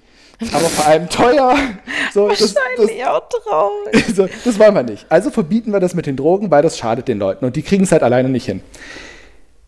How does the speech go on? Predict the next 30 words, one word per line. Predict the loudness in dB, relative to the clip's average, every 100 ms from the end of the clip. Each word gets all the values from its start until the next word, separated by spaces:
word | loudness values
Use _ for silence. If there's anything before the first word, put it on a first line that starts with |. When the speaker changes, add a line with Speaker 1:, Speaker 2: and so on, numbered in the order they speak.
| _
Speaker 1:
Und | 0 0 -2
so | 0 4
ähnlich | 4 4 4 4
sind | 2 2
Autos. | 2 0 -4 -10 -14 -20 _ _ _ _ -6
Die | 0
sind | 0 0
auch | 0
nicht | 0 4
dafür | 2 4 2
da, | 4 4 4
dass | 2
man | -2 -8
sich | -6
damit | -4 -2
umbringt. | 2 0 0 -8 -10 -20 -20 -20 -2
Und | -2 -2 0
so | 2
ein | 2 2
Fall | 4 4
wie | 4 0
gestern, | 0 2 0 0 -2 0
äh, | 2 2 0 -4 -6 -12
ist | -12 -2 2
ja |
nun, | 2 0 -4
dann | -2 0 2
nur | 0
wirklich | -2 -2
nur, | -4